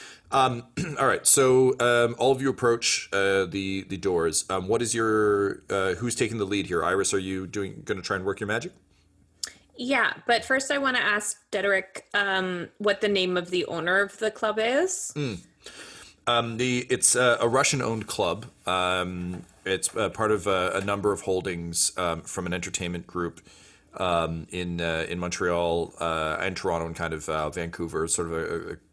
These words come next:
Speaker 1: Canadian, uh, chain. Um, but, uh, his name is Dmitry Rasputin.
Speaker 2: Okay. So, um, first I would like to talk to the, um, tired-looking bouncer.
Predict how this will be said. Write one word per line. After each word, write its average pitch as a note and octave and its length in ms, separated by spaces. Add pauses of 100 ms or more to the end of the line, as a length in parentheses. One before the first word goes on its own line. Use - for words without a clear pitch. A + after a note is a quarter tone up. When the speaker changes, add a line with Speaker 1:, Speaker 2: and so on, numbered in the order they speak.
(300)
Speaker 1:
Canadian, E2 640
uh, D2+ 220
chain. A#2 280 (440)
Um, A2 440 (200)
but, A2 240
uh, A2 100
his C3 140
name D3+ 160
is C3 80
Dmitry C3 520
Rasputin. F2 680 (540)
Speaker 2:
Okay. - 280 (1080)
So, A3+ 500
um, G#3+ 640
first C4 300
I A#3+ 100
would A3+ 140
like G#3 220
to - 160
talk G3 280
to G3+ 420
the, F#3+ 380
um, F3+ 300
tired-looking F3+ 760
bouncer. E3+ 600